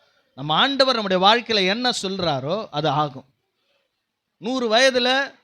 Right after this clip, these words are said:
ஆண்டவர் ஆபிரகாமை பார்த்து சொன்னாரு, "உனக்கு பிள்ளையை கொடுப்பேன்னு" சொன்னா அது ஆகும். ஒரு ஆமீன் சொல்லுங்களேன். எத்தனை பேர் விசுவாசிக்கிறீங்க? அல்லேலூயா.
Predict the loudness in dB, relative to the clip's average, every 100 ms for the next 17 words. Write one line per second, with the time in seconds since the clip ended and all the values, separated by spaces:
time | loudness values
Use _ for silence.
0 | _ _ _ -2 -2 0 0 2 2 2
1 | 0 0 0 2 2 2 -8 -4 -2 -2
2 | -4 -6 -2 0 0 -2 -4 -6 -6 -4
3 | 0 2 2 0 -2 -10 _ _ _ _
4 | _ _ _ _ -4 -2 -2 -2 -4 -4
5 | -4 -4 -6 -12 _ _ _ -12 -8 -4
6 | -2 -2 -2 -2 0 0 -4 -4 -4 -2
7 | -2 -4 -12 _ _ _ 0 4 6 4
8 | 4 4 4